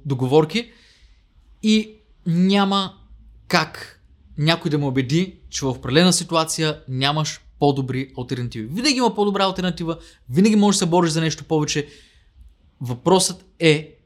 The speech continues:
можеш ли да направиш предложение, което да дава стойност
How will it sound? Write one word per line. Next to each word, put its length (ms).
можеш 540
ли 180
да 160
направиш 460
предложение, 960
което 500
да 120
дава 260
стойност 760